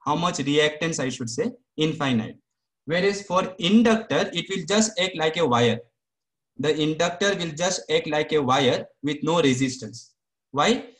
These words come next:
Because current is not changing. If current is not changing, there will be no back E M F. Understanding or not? Okay. So please keep in mind,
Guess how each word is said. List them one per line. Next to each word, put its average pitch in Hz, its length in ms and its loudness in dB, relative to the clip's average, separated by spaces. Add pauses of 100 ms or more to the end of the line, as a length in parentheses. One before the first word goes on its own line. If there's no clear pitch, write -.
(160)
Because 196 260 -2
current 196 320 -2
is 208 140 -2
not 214 240 0
changing. 156 500 -2
If 156 160 -10
current 185 300 0
is 208 120 -2
not 185 240 -2
changing, 180 460 -4
there 170 100 -2
will 175 60 -8
be 175 120 -4
no 185 160 0
back 156 300 0
E 156 180 0
M 127 120 6
F. 98 120 0 (960)
Understanding 175 540 -2
or 165 120 2
not? 143 320 2 (3750)
Okay. 127 360 -8 (180)
So 156 160 -2
please 220 280 4
keep 190 220 -6
in 180 160 -4
mind, 151 380 0